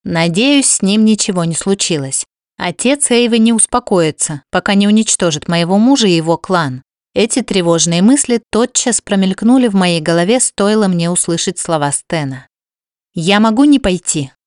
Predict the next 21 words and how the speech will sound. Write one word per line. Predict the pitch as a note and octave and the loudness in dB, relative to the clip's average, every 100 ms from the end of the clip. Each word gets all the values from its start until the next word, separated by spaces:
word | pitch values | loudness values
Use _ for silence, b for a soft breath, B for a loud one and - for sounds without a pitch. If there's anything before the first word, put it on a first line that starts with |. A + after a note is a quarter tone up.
| _ _ | _ _
спросила, | - F3 E3 - C4 B3+ | -8 -2 -2 0 2 2
быстро | E3+ A#3 - G#3 | 2 -2 0 -4
перебирая | G3 F#3 F3+ F#3 B3+ A#3+ | 0 0 2 2 2 2
возможные | G3 F3 F3+ E3+ D#3+ | 0 0 0 -2 -2
причины | F3 - A#3+ A#3+ | -4 -2 0 0
своего | - F3 D#3+ D#3+ | 0 -2 0 0
отказа. | E3+ - E3+ C#3 C3+ - _ _ _ _ _ | 0 -2 -2 -2 -8 -14 _ _ _ _ _
"Разве | E3+ F3 G#3+ A3+ A#3 | 0 2 2 2 2
без | A3 | 0
присутствия | - A3+ - G#3 - F3+ E3+ | 0 -2 0 -2 -2 0 0
вождя | F3+ G3 F3+ D#3+ | 0 0 0 0
они | D#3 E3 F3 | 0 0 2
имеют | A3+ D#4 - | 2 2 0
право | - F3+ F3 | -2 0 -2
требовать, | - F#3 D3+ D3 | 0 -2 -2 -4
чтобы | - F3+ D#3+ | -4 -2 0
я | F3 D3 | 0 -2
пришла | - - D#3+ | -4 -4 -4
на | D3+ | -4
совет?" | - F3+ D#3+ D#3 - _ _ _ _ _ | -4 -4 -6 -10 -20 _ _ _ _ _
"Нет, | F#3 F#3 E3 - | 0 0 0 -6